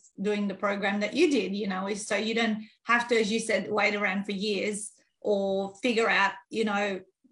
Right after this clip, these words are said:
you know, stop, start, stop, start. There's accountability, there's deadlines, there's a pre-launch, there's all of the systems and structures that, you know,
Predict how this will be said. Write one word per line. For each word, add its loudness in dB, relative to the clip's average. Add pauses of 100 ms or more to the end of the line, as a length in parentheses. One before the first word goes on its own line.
you 4
know, -8
stop, 2
start, 0
stop, 0
start. 0
There's -2
accountability, 2
there's -2
deadlines, 4
there's -4
a -6
pre-launch, 2
there's 0 (360)
all 8
of 6
the 6
systems 2
and 2
structures 0
that, -2 (160)
you 6
know, 2